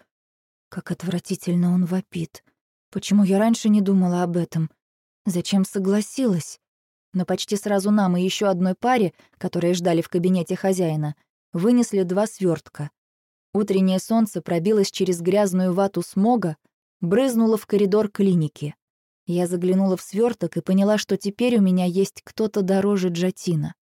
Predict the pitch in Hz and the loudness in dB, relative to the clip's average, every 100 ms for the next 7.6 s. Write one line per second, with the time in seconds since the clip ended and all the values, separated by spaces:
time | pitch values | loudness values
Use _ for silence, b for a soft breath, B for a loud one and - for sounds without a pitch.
0 | _ _ _ _ - 190 208 202 202 - | _ _ _ _ -2 0 2 0 -2 -4
1 | 226 233 202 160 160 160 156 165 151 160 | -4 0 2 2 0 -2 -2 -4 -2 -4
2 | 147 160 160 _ _ _ _ _ _ - | -4 -6 -8 _ _ _ _ _ _ -8
3 | - 214 208 226 220 208 202 208 202 180 | -2 0 2 2 2 0 -2 0 0 2
4 | 185 175 151 131 _ _ _ _ _ _ | 0 0 -4 -8 _ _ _ _ _ _
5 | 208 214 - 240 240 185 202 180 165 - | 0 0 0 2 4 4 2 0 -4 -2
6 | 180 185 175 170 - 170 165 160 165 170 | -2 -2 -2 -4 -2 -2 -2 -2 0 0
7 | 156 143 151 160 - | 0 -2 -6 -8 -16